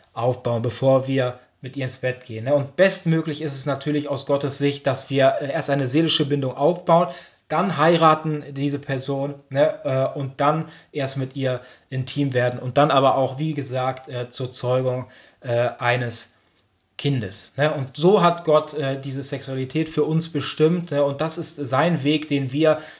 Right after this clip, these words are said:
als Menschen, äh, so, äh, gehen sollten. Und ich würde euch da gerne noch eine Bibelstelle vorlesen, die steht im ersten Korinther sechs, Vers dreizehn bis zwanzig. Äh, dort steht, ähm, ihr schreibt, das Essen ist für den Bauch und der Bauch für das Essen.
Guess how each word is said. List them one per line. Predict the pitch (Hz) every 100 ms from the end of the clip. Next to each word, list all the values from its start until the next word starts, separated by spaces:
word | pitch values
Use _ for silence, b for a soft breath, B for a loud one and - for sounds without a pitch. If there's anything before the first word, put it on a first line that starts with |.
| B
als | 139 131 -
Menschen, | 131 143 - 131 131 B B B
äh, | - 120 120 -
so, | 117 127 131 127 _ _ _ _ _ _ - - -
äh, | 123 120 -
gehen | 196 214
sollten. | 151 123 117 - 104
Und | - 143
ich | -
würde | 196 208
euch | 175 165
da | 160
gerne | 151 165 160
noch | 190
eine | 190 170
Bibelstelle | 160 170 - 165 151
vorlesen, | 147 - 156 151 147 - 131 143 160
die | 156
steht | 143 160
im | 147
ersten | 156 170 170
Korinther | 160 156 156 135
sechs, | 165 -
Vers | 151 139
dreizehn | 127 147 165 165
bis | 143 131 -
zwanzig. | 139 165 - 185 175 B B B B
Äh, | 143
dort | 147
steht, | 147 - 170 170 B B B B
ähm, | 147 147 147 -
ihr | 180
schreibt, | - 180 165 -
das | 127
Essen | - 208 202 185
ist | 170
für | 170
den | 160 135
Bauch | 147 208 214
und | 175
der | 156
Bauch | 147 180
für | -
das | 151 139
Essen. | - 120 - 104